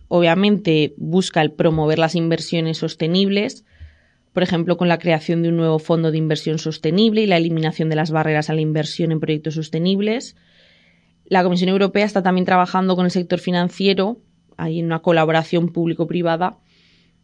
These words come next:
mm, para desarrollar nuevos productos y servicios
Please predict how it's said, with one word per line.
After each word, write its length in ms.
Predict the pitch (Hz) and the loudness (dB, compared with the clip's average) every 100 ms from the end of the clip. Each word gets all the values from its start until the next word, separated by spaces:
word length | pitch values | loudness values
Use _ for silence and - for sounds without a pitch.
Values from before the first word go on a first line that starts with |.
| _ - | _ -2
mm, 720 | 196 185 180 170 165 156 - | 2 2 2 0 -4 -8 -2
para 180 | 190 185 | 0 2
desarrollar 560 | 196 196 190 180 180 | 2 0 0 2 2
nuevos 340 | 190 180 180 - | 2 0 -2 0
productos 680 | 185 170 170 160 196 196 - | 0 2 -2 -2 -2 -2 -4
y 120 | 170 | -2
servicios 760 | - 170 175 170 180 190 - | 0 0 -2 -2 0 0 -4